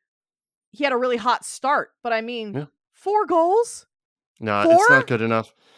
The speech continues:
Speaker 2: If
Speaker 1: He, you gotta be in double digits,
Speaker 2: if
Speaker 1: man.
Speaker 2: the move, if the
Speaker 1: Holy
Speaker 2: move
Speaker 1: shit.
Speaker 2: is, if the move is there, it should happen. If it's
Speaker 1: Our
Speaker 2: there.
Speaker 1: center back
Speaker 2: If it's there, it should
Speaker 1: in
Speaker 2: happen.
Speaker 1: Purata has
Speaker 2: <laughs> I know.
Speaker 1: six goals.
Speaker 2: Yeah, I know.
Speaker 1: Including two hat tricks.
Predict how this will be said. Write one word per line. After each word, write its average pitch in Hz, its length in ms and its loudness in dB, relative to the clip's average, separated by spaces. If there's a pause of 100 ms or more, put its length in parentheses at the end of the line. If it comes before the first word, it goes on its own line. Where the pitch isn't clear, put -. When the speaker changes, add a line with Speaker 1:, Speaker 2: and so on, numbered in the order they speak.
(320)
Speaker 2:
If 151 240 4
Speaker 1:
He, 403 100 -2 (100)
you 359 200 -4
gotta 339 240 2
be 214 220 -8
in 196 80 -10
double 185 260 -6
digits, 370 420 -6
Speaker 2:
if 147 120 6
Speaker 1:
man. 156 120 -10
Speaker 2:
the 156 100 2
move, 143 440 2 (100)
if 392 160 4
the 190 60 -12
Speaker 1:
Holy 127 100 -2
Speaker 2:
move 123 220 2
Speaker 1:
shit. 117 200 0
Speaker 2:
is, - 400 -14 (200)
if 120 140 -6
the 135 80 -4
move 123 240 0
is 95 180 -6
there, 101 460 -4 (760)
it 98 140 -10
should 95 180 -12
happen. - 400 -18
If 113 160 -6
it's 208 100 -6
Speaker 1:
Our 339 100 2
Speaker 2:
there. 359 40 -2
Speaker 1:
center 359 540 -6
back 226 360 -4
Speaker 2:
If 107 120 -12
it's 104 120 -14
there, 95 200 -4
it - 80 -12
should - 140 -18
Speaker 1:
in 277 180 -10
Speaker 2:
happen. - 40 -16
Speaker 1:
Purata 262 680 -4 (180)
has 214 260 -8
Speaker 2:
<laughs> - 40 -10
I - 20 -10
know. 226 60 -8 (240)
Speaker 1:
six 180 160 -10
goals. 143 640 -14 (320)
Speaker 2:
Yeah, 95 200 -8
I 85 40 -12
know. 85 180 -14
Speaker 1:
Including 277 400 -6
two 262 140 -14
hat 269 160 -12
tricks. - 340 -20